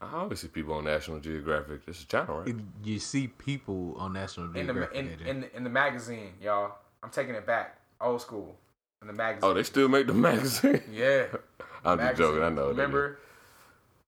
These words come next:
Speaker 3: I'm, am I the only one? The naked women in National Geographic?
Speaker 1: N-, uh, yeah, you might be the only one, bro.
Speaker 3: I'm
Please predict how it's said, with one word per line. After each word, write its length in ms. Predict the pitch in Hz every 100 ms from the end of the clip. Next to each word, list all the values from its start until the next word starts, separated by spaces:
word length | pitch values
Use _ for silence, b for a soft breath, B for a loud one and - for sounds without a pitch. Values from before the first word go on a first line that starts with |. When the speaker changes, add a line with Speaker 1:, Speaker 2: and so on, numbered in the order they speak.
| -
Speaker 3:
I'm, 200 | 104 107 -
am 160 | 101
I 100 | 104
the 60 | 110
only 180 | 113 117
one? 240 | 117 113 110 - _ _ _ -
The 80 | 104
naked 280 | 107 107 110
women 300 | 117 110 113 - _ _ -
in 180 | 104 101
National 340 | 107 104 104
Geographic? 580 | 107 107 110 110 - 107 - _ -
Speaker 1:
N-, 260 | 113 110 107
uh, 220 | 104 98 90
yeah, 200 | 92 139
you 140 | 117
might 120 | 143
be 80 | 123
the 60 | 104
only 160 | 104
one, 160 | 104 95
bro. 140 | 85
Speaker 3:
I'm 60 | 85